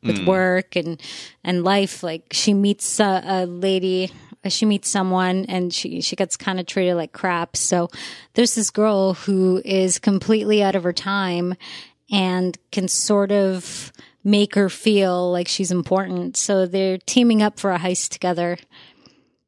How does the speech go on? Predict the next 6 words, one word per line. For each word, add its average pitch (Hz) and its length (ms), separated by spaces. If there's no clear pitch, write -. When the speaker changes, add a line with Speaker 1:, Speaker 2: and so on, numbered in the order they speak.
Speaker 1:
It's - 440
cute, 233 520
but 190 420
I 269 100
don't 240 160
know. 190 220